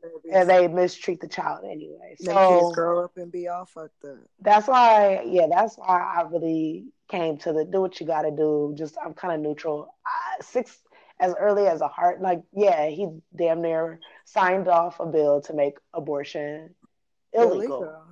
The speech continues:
Speaker 2: And I feel like if there is gonna be a law set in place,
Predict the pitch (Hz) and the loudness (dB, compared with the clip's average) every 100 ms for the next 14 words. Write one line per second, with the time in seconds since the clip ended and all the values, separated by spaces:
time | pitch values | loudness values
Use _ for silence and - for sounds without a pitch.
0 | 190 _ _ _ _ _ 180 196 185 175 | -20 _ _ _ _ _ 2 4 4 4
1 | 160 160 175 185 - _ _ _ 170 190 | 2 -2 -4 -12 -16 _ _ _ 2 2
2 | 214 196 170 165 - _ _ _ _ _ | 2 4 4 0 -8 _ _ _ _ _
3 | _ _ _ _ _ _ _ _ _ _ | _ _ _ _ _ _ _ _ _ _
4 | _ _ _ _ _ _ 214 208 - 202 | _ _ _ _ _ _ -2 -2 0 2
5 | 175 175 - 190 202 208 175 185 180 180 | 2 2 -2 2 4 2 -2 -4 -2 -2
6 | 180 175 165 165 165 160 - 170 156 165 | 0 2 2 0 -2 -8 -10 -8 -6 -8
7 | 156 - 180 156 151 156 - | -12 -2 0 0 -4 -10 -20